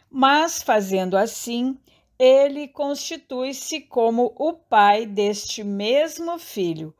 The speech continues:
e, consequentemente, reinveste-se da capacidade ilimitada de tornar-se o pai divino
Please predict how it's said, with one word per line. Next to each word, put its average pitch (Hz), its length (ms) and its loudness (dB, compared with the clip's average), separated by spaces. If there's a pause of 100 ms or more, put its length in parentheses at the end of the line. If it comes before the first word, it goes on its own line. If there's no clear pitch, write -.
(340)
e, 349 160 0
consequentemente, 233 1600 -2 (220)
reinveste-se 285 1300 2
da 233 340 0
capacidade 196 1200 -2 (160)
ilimitada 294 1080 -2 (320)
de 233 220 -6
tornar-se 247 1000 0
o 202 140 -4
pai 277 500 2
divino 226 760 -6